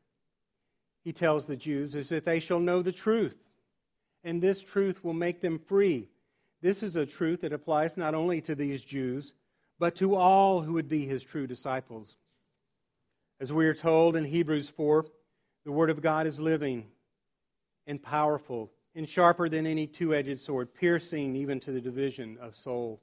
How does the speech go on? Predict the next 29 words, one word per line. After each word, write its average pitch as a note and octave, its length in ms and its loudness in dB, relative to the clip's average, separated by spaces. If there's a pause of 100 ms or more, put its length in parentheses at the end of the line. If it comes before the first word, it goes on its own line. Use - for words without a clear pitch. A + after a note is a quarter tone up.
(120)
and A2+ 140 -18
spirit A#2 400 -8 (560)
and B2+ 160 -10
of A2+ 120 -12
joints A#2 440 -10
and A#2 120 -10
marrow, A2+ 340 -12 (1000)
and E3 160 -8
is D#3 120 -8
a E3 100 -4
discerner D#3 800 -6 (680)
of C#3 140 -8
the D3 100 0
thoughts - 680 0 (100)
and D#3 140 -8
intents D3 480 -8
of C3+ 80 -6
the C#3+ 120 -8
heart. B2 300 -10 (1500)
And C3+ 100 -8
this C#3 180 -6
is C3+ 120 -4
exactly C#3+ 680 2
the B2+ 160 -2
effect C3+ 400 -6
that C3 120 -4
his A#2 140 -4
words B2 320 -6
had. A2+ 380 -10